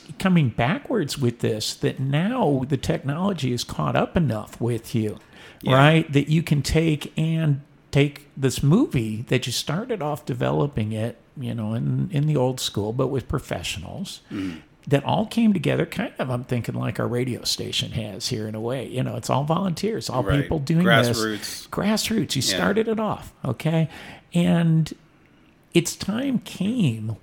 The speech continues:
Speaker 1: when that technology came into bloom for you.
Speaker 2: Yeah,
Speaker 1: You were
Speaker 2: without
Speaker 1: ab-
Speaker 2: that, it would just be sitting on a shelf. Uh, uh, one, one of the things that I,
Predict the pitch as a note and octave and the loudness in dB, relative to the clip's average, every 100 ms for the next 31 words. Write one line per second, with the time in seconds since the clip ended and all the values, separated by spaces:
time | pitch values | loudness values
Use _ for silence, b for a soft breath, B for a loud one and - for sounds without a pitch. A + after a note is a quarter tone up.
0 | D3+ C3+ D3+ F3+ F#3+ F#3+ F#3+ D3+ D3 - | -4 0 4 4 6 4 2 0 -2 -2
1 | - - D#3 C3+ E3+ G3 F#3 B2+ A#2 G#2 | -6 -2 -2 -2 -4 0 0 0 -2 -6
2 | - C#3 C3 C#3 A#2+ C3 C#3 B2 A2 - | -2 0 2 0 -2 -2 0 2 0 -4
3 | G#2+ G#2+ G#2 A2+ - B B B A#2 D3+ | -4 -4 -6 -12 -20 B B B 4 6
4 | C#3 C#3+ C#3+ C#3+ A#2+ G2+ G2+ G#2 - G2+ | 6 6 6 4 4 2 -4 -6 -6 -6
5 | - G2 F2+ E2 - F#2 E2+ E2 - G#2+ | -4 -4 -4 -6 -6 -4 -4 -6 -10 -12
6 | - C3+ B2+ D3+ B2+ C#3+ B2 G#2+ A2 G2+ | -12 -8 -4 -4 0 0 0 -2 -2 -2
7 | G2 G2 | -4 -6